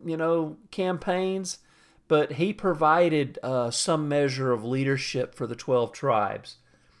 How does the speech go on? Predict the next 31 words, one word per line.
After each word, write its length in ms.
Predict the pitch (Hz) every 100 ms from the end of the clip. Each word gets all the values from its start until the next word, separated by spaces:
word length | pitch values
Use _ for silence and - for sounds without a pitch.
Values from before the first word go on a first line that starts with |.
| _ _ _ _ _
But 140 | - 208
he 100 | 233
didn't 240 | 311 403
try 300 | 202 - 220 190
and 140 | 185
unite 460 | 165 147 123 135 135
them. 160 | 92
There's 180 | 98 131
no 140 | 165 175
evidence 440 | 165 170 156 143
that 120 | 139
they 140 | 143 139
were 100 | 127
united. 640 | 127 120 135 147 139 131
There 100 | 117
was 100 | 110
any 140 | 127
kind 260 | 123 131 127
of, 200 | 87 90
you 100 | 117
know, 60 |
central 420 | 113 - 139 135 113
government. 480 | 117 117 117 117
There 80 | -
was 120 | 113
nothing 340 | 113 123 123 101
like 340 | 101 120 131
that. 300 | 104 87 - _ _ _ _ _ _ _ _ - -
And 300 | 160 165 - - - - - - - -
the 120 | 180
people 580 | - 311 311 202 -